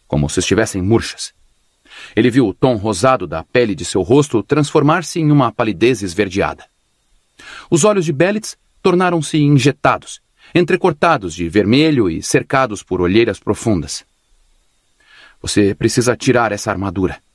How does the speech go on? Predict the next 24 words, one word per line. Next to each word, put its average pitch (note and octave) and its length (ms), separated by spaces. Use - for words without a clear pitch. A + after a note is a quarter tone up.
decretou F#2 440
o D#2 80
clérigo. D#2+ 440
"A A#2+ 100
armadura A#2+ 540
de A#2+ 120
um A2+ 140
anjo A#2+ 420
é F#2+ 80
sagrada." G2 720
"Passei G#2 300
tempo A#2+ 340
suficiente A#2 720
na F2+ 100
enfermaria G2+ 480
do F#2+ 80
mosteiro G2 440
para G#2 180
aprender A2+ 320
uma A2 120
coisa A2+ 320
ou A2+ 140
duas, F#2+ 320
Belitz. - 420